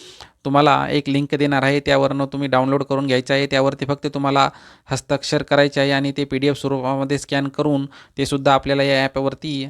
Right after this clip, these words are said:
अपलोड करायचे आहे. हे स्वयं घोषणापत्र तुम्ही सर्वांनी एकदा आपल्या ह्या व्हिडिओमधच्या कमेंट बॉक्समधनं डाउनलोड करून घ्या. तसे त्याची प्रिंटआउट काढा, त्यावरती साइन करा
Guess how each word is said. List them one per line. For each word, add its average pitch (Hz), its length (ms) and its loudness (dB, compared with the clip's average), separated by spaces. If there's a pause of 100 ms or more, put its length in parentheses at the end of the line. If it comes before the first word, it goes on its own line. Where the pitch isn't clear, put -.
अपलोड 135 320 -6
करायचे 131 480 -2 (480)
आहे. 143 300 0 (260)
हे 147 100 0
स्वयं 143 340 0
घोषणापत्र 139 680 0
तुम्ही 143 420 -2
सर्वांनी 139 680 0
एकदा 135 300 0
आपल्या 131 440 0 (320)
ह्या 135 80 -2
व्हिडिओमधच्या 135 580 0
कमेंट 139 280 0
बॉक्समधनं 139 640 -2 (280)
डाउनलोड 135 340 2
करून 139 300 0
घ्या. 139 220 2 (140)
तसे 143 220 -2
त्याची 139 280 -6
प्रिंटआउट 139 460 0
काढा, 139 320 0
त्यावरती 135 420 -2
साइन 139 300 0
करा 139 360 2